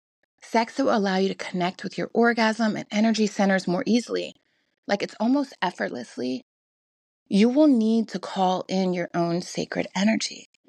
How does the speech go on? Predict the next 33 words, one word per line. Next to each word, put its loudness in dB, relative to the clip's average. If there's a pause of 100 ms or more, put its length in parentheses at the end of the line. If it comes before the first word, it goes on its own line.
(140)
This 0
will 2
come 0
from -2
having 0
an 0
alignment 0
with -10
your -4
own -2
sacred -4
energy. -6 (1200)
The 2
objects -2
are 0
going -4 (140)
to 0 (1080)
almost -2 (1200)
block -2
you, -10 (360)
right? -2 (460)
For, -4
for -4
my 0
girls -2
that -2
believe -2
in -8
the -10
chakra -4
system, -6 (340)
if -6
that, 0